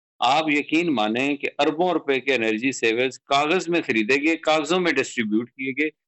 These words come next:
गुजर खान में भी एक स-, energy saver किसी के घर नहीं गया। तो इस level की corruption थी। वो गुजर खान में एक university का campus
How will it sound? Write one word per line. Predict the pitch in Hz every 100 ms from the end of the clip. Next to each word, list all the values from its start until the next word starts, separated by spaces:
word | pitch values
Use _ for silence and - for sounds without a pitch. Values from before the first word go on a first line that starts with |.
| _ _ 117
गुजर | 147 208 220
खान | - 170 202 214
में | 196 190
भी | 180 190 - -
एक | 175 190 196 185 - _ _ _
स-, | - - -
energy | 131 139 143 160
saver | 165 135 127 147 139 - _ _ -
किसी | 143 160
के | 151
घर | 117 123 123
नहीं | 117 104
गया। | 90 80 _ _ _ _ -
तो | -
इस | 247 -
level | 170 160 190 247
की | 190
corruption | 156 147 - 131 107
थी। | - - _ _ _ _ _ _ _ _ _ _ _ _ 139
वो | 151
गुजर | 190 185 170
खान | 139 160 185
में | 196 190 185
एक | 160 170 185 156
university | 139 127 147 - 208 208
का | 190
campus | - 214 226